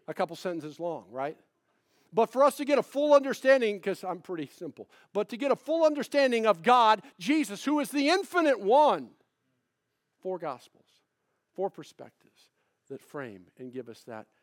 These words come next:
complete picture of Jesus. And together, these four Gospels in this complete picture show us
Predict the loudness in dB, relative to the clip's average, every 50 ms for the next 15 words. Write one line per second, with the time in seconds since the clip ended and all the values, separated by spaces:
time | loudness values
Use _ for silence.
0 | _ _ _ -20 -20 -18 _ -14 -14 -14 _ -16 -18 -18 _ -20 -20 -20 _ _
1 | _ _ _ _ _ _ _ _ _ _ _ -12 -12 -12 -12 -12 -12 -12 -12 -12
2 | -12 -16 -20 -20 _ _ _ _ _ _ _ _ _ _ _ _ _ _ _ -6
3 | -6 -4 -4 -4 -2 2 4 4 4 2 -2 -6 -8 -8 -6 -6 -6 -4 -2 -2
4 | -2 -2 -2 -6 -8 -10 -10 -10 -12 -16 _ _ _ _ _ _ _ _ _ _
5 | -6 -4 -2 -2 -2 -4 -6 -8 -20 _ _ -10 -10 -8 -8 -8 -8 -10 -10 _
6 | _ _ _ _ _ _ _ _ _ _ _ _ -6 -6 -6 -6 -6 -8 -8 -8
7 | -8 -8 -12 _ _ _ _ _ _ _ _ _ _ _ _ _ _ _ _ _
8 | -16 -8 -4 -2 0 2 2 2 2 0 -2 -12 -20 -20 _